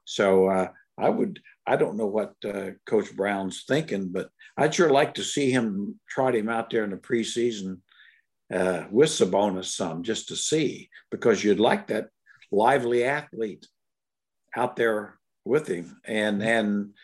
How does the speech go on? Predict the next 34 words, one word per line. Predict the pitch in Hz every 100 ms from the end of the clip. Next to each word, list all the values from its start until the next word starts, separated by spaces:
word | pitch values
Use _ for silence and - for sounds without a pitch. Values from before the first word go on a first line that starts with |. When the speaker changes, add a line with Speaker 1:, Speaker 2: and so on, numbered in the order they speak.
| _ -
Speaker 1:
you | 113
know, | 123 110
he's | 110 104
got | 113 120 127
that | 123
little | 123 135
funky | 127 143 139 123
twenty-foot | 110 147 151 131 156 135
shot | 160 208 160
that | 120
he |
can | 123 110
make. | 139 131 - - - _ _ _ _ _ -
So, | - 131 139 127
uh, | 123 104 101 - - -
I've | 123
always | 131 120 185
Speaker 2:
Yeah. |
Speaker 1:
said | 170
it's | 110 -
a |
little | 120 165
bit | 120 127
like | 117 120 - _ _ _ _
it | 120 -
took | 139 -
Brad | 131 143 127
Miller | 135 180 175 113 107
a, | - -
a | 104
while | 104 113 117 107
to, | 98 - -
to, | 101 92 -
to | - 101